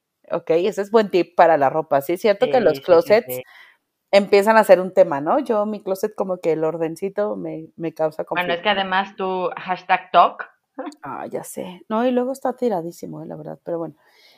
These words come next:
Speaker 1: A ver, tres, la información importante no debe estar apuntada en un papelito o en un post-it. En general, tienes que tener mucho orden para tener los datos de una manera segura. Por ejemplo, en el teléfono, en la agenda, en el ordenador,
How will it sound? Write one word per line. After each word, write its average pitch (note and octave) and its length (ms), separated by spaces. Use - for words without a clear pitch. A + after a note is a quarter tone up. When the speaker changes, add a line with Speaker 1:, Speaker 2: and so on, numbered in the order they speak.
Speaker 1:
A G3+ 100
ver, A3+ 280
tres, A#3+ 320
la A3 80
información C4+ 500
importante B3 640
no B3 180
debe B3+ 200
estar A#3+ 260
apuntada G#3 460
en G#3 80
un G#3 80
papelito G3+ 720
o F#3+ 180
en F#3+ 120
un G3 120
post-it. F3+ 480
En A#3 140
general, B3+ 500
tienes B3 460
que B3 340
tener G3+ 480
mucho C#4 560
orden G3+ 600
para A#3+ 280
tener F#3 260
los G3 180
datos F3 380
de F#3 80
una E3+ 140
manera D#3+ 320
segura. F#3 480
Por A#3 120
ejemplo, A3 600
en F#3+ 160
el F#3 120
teléfono, F#3 480
en F3+ 100
la E3+ 60
agenda, F3 520
en F3 120
el E3+ 120
ordenador, E3 600